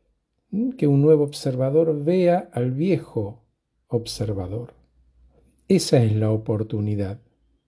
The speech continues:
Imagínate, como dice Espinal, que en tu casa hay hace muchos años una mosca viviendo, que desde la punta del techo te observa todo el día,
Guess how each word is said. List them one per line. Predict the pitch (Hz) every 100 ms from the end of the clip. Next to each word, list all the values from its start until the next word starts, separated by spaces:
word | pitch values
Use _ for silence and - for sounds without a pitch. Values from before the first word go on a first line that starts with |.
| _ _ _ _ - _ _ -
Imagínate, | 160 185 - 196 190 180 147 151
como | 151 117 110
dice | 120 120 - 113 104 107 - _ _ _ _ _
Espinal, | 117 - 127 113 101 107 110 - - _
que | -
en | 170
tu | 170 185
casa | 202 196 202 185
hay | 175 175 170 175
hace | 127 147
muchos | 160 196 - 143 160
años | 139 135 139 165 - - _ _ _
una | - 185 165
mosca | 120 104 - - 107 110
viviendo, | - 107 107 104 101 95 101 107 _ _ _ _ _ _ _
que | - 160
desde | 143 147
la | 135 135 139
punta | 196 196 185
del | 156 143
techo | 185 180 - -
te |
observa | 123 - 135 127 120 117
todo | 151 170 165 170 165 156
el | 139
día, | 123 120 117 127 -